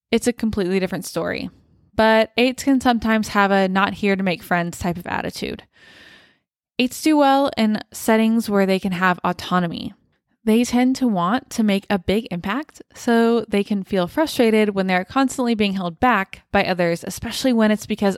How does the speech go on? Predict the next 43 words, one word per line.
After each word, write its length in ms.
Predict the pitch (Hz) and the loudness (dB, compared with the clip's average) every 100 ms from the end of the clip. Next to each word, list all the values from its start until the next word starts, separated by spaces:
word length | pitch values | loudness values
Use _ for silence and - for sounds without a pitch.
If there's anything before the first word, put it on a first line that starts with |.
| - | 0
others 300 | 190 196 185 - | 2 2 0 -2
aren't 220 | 175 - | -4 -2
really 220 | 180 180 | 0 0
doing 240 | 170 170 170 | 0 -2 -2
their 140 | 165 | -4
job. 340 | 160 143 - - _ _ _ _ _ _ _ _ _ _ - - _ - | -4 -6 -6 -16 _ _ _ _ _ _ _ _ _ _ -20 -20 _ -4
In 100 | 226 | -2
terms 380 | 226 285 294 277 | 2 0 2 0
of 180 | 254 247 | 0 -2
quality 380 | 220 214 214 | 0 2 2
of 160 | 202 180 | 0 -2
life 280 | 180 180 - | -4 -4 -2
at 160 | 254 | -2
work, 360 | 262 294 - - - | 0 0 -2 -12 -2
eights 280 | 247 254 - | -2 -2 -2
thrive 300 | 240 226 226 | 0 2 2
when 120 | 214 | 0
they're 100 | 202 | 0
able 220 | 185 180 | -2 -4
to 80 | 180 | -4
focus 360 | - 285 285 254 | -2 -2 0 0
on 120 | 233 | 0
their 120 | 208 | 0
goal 320 | 185 185 185 | 2 2 2
while 220 | 190 202 | 2 2
at 140 | 254 - | 2 0
work 300 | 175 175 - - - _ - | -2 -2 -12 -20 -20 _ -6
and 220 | 190 190 | -6 -4
can 160 | 208 | -6
forge 400 | 185 220 226 226 | -2 0 0 0
the 80 | 226 | -2
path 240 | 214 190 180 | 0 -2 -2
ahead. 340 | 170 - - _ _ _ - | -8 -8 -10 _ _ _ -2
They 120 | 214 | 0
often 340 | 220 247 302 | 0 2 2
either 420 | 247 226 233 226 - | 2 2 0 0 -2
like 220 | 185 175 | -6 -8
to 100 | - | -6
be 140 | 196 180 | -4 0
working 280 | 226 247 247 | 0 2 0
on 120 | 220 | 0
something 360 | 208 190 180 | -2 -4 -2
new, 360 | 214 285 214 | 2 2 2